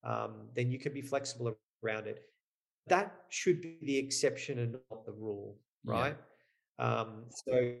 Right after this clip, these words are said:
Speaker 1: if there's a, a world of difference between going on a long road trip and using more screen time to get you through that versus,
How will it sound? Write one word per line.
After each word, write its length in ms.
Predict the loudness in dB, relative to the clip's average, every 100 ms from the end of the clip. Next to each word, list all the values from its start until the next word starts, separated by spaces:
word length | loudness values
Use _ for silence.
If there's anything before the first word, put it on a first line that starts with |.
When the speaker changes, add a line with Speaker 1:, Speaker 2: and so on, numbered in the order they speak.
| -8
Speaker 1:
if 240 | -8 -8 -14 -2
there's 220 | 6 6
a, 100 | 6 0 -4 2
a 100 | 4
world 320 | 6 6 6
of 80 | 0
difference 320 | -2 -4 -8
between 200 | -12 0
going 240 | 2 2 2
on 80 |
a 40 | 0
long 260 | 0 0
road 260 | 0 0 0
trip 340 | 0 -2 -4 -8
and 160 | -6
using 360 | -2 -2 -2 -4
more 300 | 0 2 2
screen 360 | -2 -4 -4 -4
time 380 | -4 -2 -2 -6
to 100 | -6
get 220 | -4 -4
you 140 | -10 -12
through 340 | -2 0 2
that 400 | 0 -2 -8 -12 _ _ _ _ -8
versus, 1000 | 6 10 10 8 0 0 0 -4 -8